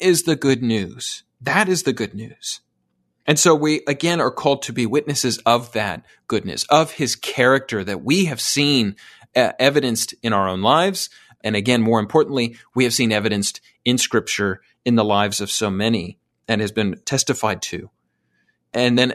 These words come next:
on the other end of that, as we said earlier, it's, it's, it's a witnessing to the deception of sin. We've seen the deception of sin in our lo-, own lives. We see the deception of sin throughout Scripture.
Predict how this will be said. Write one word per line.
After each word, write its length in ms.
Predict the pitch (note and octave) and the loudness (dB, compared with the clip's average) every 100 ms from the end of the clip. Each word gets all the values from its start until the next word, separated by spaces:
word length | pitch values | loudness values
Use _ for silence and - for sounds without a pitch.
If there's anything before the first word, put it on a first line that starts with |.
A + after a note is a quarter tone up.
| - | 0
on 140 | B2 | 2
the 120 | A#2+ | 4
other 220 | A#2+ C3+ B2+ | 4 4 4
end 200 | A#2+ G#2+ | 2 0
of 100 | G2+ | 2
that, 160 | G2 | 2
as 180 | G2+ G2 | 0 -2
we 80 | G#2 | -6
said 220 | - G#2+ | -2 0
earlier, 420 | G#2+ C#3 C3 G2+ | 2 2 2 2
it's, 240 | F#2+ - - | 0 -4 -8
it's, 180 | A#2+ - - | -10 -10 -8
it's 160 | A#2 | -2
a 80 | A2+ | 0
witnessing 460 | A2+ B2 A#2+ A#2+ G#2+ | 2 0 0 -2 -2
to 120 | G#2+ | -2
the 100 | A#2 | -4
deception 600 | B2 - F3+ D#3+ - B2 | -2 -2 -2 -2 -2 -2
of 140 | G2 | -2
sin. 460 | - - D#3+ F3 D3+ | -4 -4 -2 -2 0
We've 180 | D3+ D#3+ | 0 0
seen 340 | - E3+ D3+ | 0 0 2
the 100 | D3+ | 0
deception 460 | C#3+ C3+ C#3 - C3+ | 0 0 0 0 -4
of 100 | A#2+ | -4
sin 220 | - B2+ | -2 0
in 140 | A2+ | 2
our 120 | A2 G2+ | 2 2
lo-, 220 | G2 G2 | -2 -2
own 160 | A#2+ A2 | -2 0
lives. 500 | G2 G2+ C#3+ F3 - - - | 0 0 0 -2 -6 -10 -2
We 100 | C3 | 0
see 160 | C3 C#3 | 2 2
the 100 | B2+ | 2
deception 520 | C3 - C3+ - C#3 | 0 2 0 0 -6
of 100 | C3 | -4
sin 260 | - D3 C#3 | -2 -2 0
throughout 320 | D3+ D#3 D3 | 2 2 0
Scripture. 640 | - F3 F#3+ - G#2+ C#2 | -4 -2 -2 -4 -6 -6